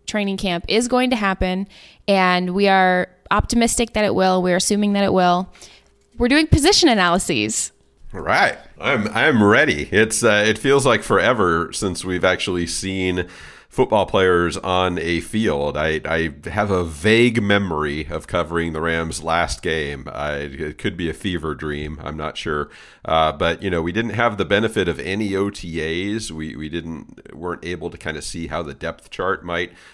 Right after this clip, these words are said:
Speaker 2: might shake out. So I, I can't remember, Jordan, another season where there were this many questions, uh, this many things that we didn't know coming into a training camp. So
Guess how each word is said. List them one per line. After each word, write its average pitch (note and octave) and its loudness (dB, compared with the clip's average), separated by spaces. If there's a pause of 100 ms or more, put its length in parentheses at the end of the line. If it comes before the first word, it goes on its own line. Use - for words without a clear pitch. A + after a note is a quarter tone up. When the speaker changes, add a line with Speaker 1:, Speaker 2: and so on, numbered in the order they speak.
(140)
Speaker 2:
might E2+ -6
shake F2 -6
out. F2 -2
So D#2+ -4
I, C#2+ -10
I A#2 0
can't B2+ -6
remember, F2+ -4
Jordan, E2 -6
another E2+ -6
season F2 -8
where D2 -8
there D2+ -8
were D2 -8
this - -10
many F2 -6
questions, G#2+ -8 (460)
uh, D2 -6
this F2 -10
many E2+ -6
things F2 -8
that F2+ -10
we E2 -10
didn't F#2 -8
know D#2 -2
coming D#2+ -8
into E2 -10
a D#2 -8
training F2 -6
camp. - -14
So D2 -6